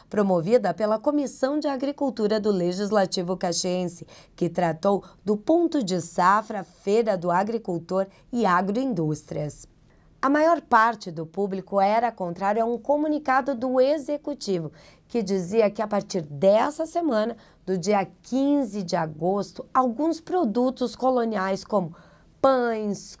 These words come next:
cucas, mel, vinho, vinagre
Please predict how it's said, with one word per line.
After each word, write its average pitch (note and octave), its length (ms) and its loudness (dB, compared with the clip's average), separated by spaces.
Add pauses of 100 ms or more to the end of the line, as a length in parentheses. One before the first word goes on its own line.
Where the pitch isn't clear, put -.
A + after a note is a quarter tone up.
cucas, G#3 880 0
mel, G3 920 2 (280)
vinho, A3+ 560 0
vinagre G3+ 1300 -2